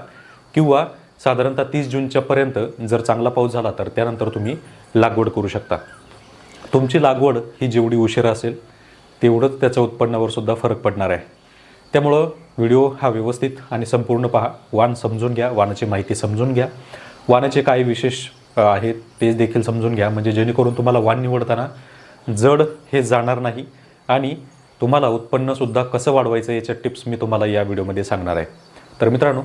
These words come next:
तुम्ही जर चॅनलवर पहिल्यांदा आला असाल, तर चॅनलला सबस्क्राईब नक्की करा, सोबत नोटिफिकेशन बेल on करा, म्हणजे आलेलं प्रत्येक व्हिडिओचं नोटिफिकेशन हे तुम्हाला मिळेल. तर मित्रांनो, तूर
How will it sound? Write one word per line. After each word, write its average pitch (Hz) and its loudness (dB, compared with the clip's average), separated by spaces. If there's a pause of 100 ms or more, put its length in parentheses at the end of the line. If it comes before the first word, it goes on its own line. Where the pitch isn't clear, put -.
(120)
तुम्ही 113 -2
जर 117 0
चॅनलवर 110 0
पहिल्यांदा 110 0
आला 107 0
असाल, 104 -4 (220)
तर 101 -6
चॅनलला 95 -2
सबस्क्राईब 104 -2
नक्की 110 -4
करा, 117 0 (480)
सोबत 113 2
नोटिफिकेशन 120 0
बेल 120 4
on 117 0
करा, 110 0
म्हणजे 107 -4
आलेलं 101 -2
प्रत्येक 107 -4
व्हिडिओचं 117 0
नोटिफिकेशन 113 0
हे 107 0
तुम्हाला 98 0
मिळेल. 87 0 (580)
तर - 4
मित्रांनो, 135 2 (800)
तूर 185 4